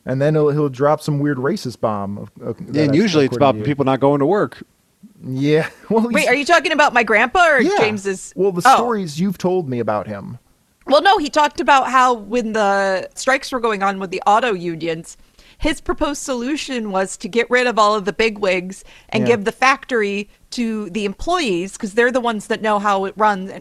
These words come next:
Speaker 3: how it's run, and how
Speaker 1: Straight
Speaker 3: it's
Speaker 1: up communism.
Speaker 3: going to be run, and then they should just share the profits that way.
Speaker 1: Yeah.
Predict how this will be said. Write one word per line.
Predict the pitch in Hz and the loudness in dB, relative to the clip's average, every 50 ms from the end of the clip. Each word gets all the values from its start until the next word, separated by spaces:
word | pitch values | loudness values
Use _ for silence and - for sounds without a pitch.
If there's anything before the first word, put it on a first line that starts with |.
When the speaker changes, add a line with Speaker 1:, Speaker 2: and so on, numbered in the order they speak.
| - - | -18 -8
Speaker 3:
how | - - 208 208 208 | -2 0 0 0 0
it's | 202 - 190 | -2 -6 -2
run, | 196 226 226 214 202 | 0 0 0 0 -2
and | 196 - 190 190 | -4 -8 -8 -6
how | 190 196 196 185 | -4 -4 -2 -2
Speaker 1:
Straight | 107 110 | -2 -2
Speaker 3:
it's | 131 | -2
Speaker 1:
up | 170 - - | -2 -2 0
communism. | - 139 123 120 233 240 | -2 0 0 2 2 2
Speaker 3:
going | 262 269 - 185 | 2 0 0 -4
to | 226 | -4
be | 202 202 | -4 -2
run, | 180 170 170 170 165 170 185 | 0 0 0 0 0 -2 -4
and | - 220 208 | -4 -4 -2
then | 214 208 202 | -2 -2 -2
they | 214 214 | -2 -4
should | 233 - 247 208 | -4 -4 -6 -6
just | 180 208 208 190 - - - | -4 -4 -4 -4 -6 -12 -12
share | - - 226 220 202 | -6 -2 -2 -2 -2
the | 196 | -2
profits | - - 220 202 196 - 202 190 - | -2 2 2 2 2 0 -4 -10 -6
that | 185 170 220 220 202 - | 0 2 2 2 2 0
way. | 190 165 147 107 98 165 _ _ _ _ - - | -4 -6 -6 -8 -10 -14 _ _ _ _ -16 -8
Speaker 1:
Yeah. | - 139 151 147 | -4 -2 -2 -2